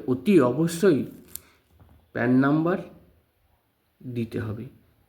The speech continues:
তোমার কাছে যদি প্যান নাম্বার না থাকে তাহলে তোমাকে ফর্ম সিক্সটি ফিল, আহ, আহ, ফর্ম সিক্সটি ফর্মটি ফিল আপ করতে হবে। আর যদি প্যান নাম্বার থেকে থাকে শুধুমাত্র প্যান নাম্বারটি জমা করে প্যান নাম্বারটি এখানে লিখে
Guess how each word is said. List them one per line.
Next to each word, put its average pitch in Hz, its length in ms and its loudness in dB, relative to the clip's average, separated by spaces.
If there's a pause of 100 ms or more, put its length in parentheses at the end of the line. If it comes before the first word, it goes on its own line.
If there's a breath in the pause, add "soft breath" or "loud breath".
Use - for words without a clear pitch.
(320)
তোমার 127 280 0
কাছে 135 320 -4
যদি 143 160 0
প্যান 123 200 0
নাম্বার 139 280 2
না 131 200 2
থাকে 147 280 -6
তাহলে 135 240 -2
তোমাকে 139 280 -4
ফর্ম 135 300 -2
সিক্সটি - 340 -10
ফিল, 127 220 -4
আহ, - 80 -4
আহ, 127 1200 2
ফর্ম 131 280 -2
সিক্সটি 143 320 -12
ফর্মটি 131 340 -4
ফিল 127 140 -4
আপ 131 160 0
করতে 147 220 -2
হবে। 160 180 0 (480 loud breath)
আর 175 60 -6
যদি 175 140 2
প্যান 160 200 2
নাম্বার 165 320 2
থেকে 165 160 0
থাকে 160 300 -4 (200)
শুধুমাত্র 139 500 -4
প্যান 120 200 -4
নাম্বারটি 127 460 -2
জমা 127 280 0
করে 175 260 -2 (920 loud breath)
প্যান 117 160 -6
নাম্বারটি 123 680 0
এখানে 131 460 0
লিখে 127 420 -2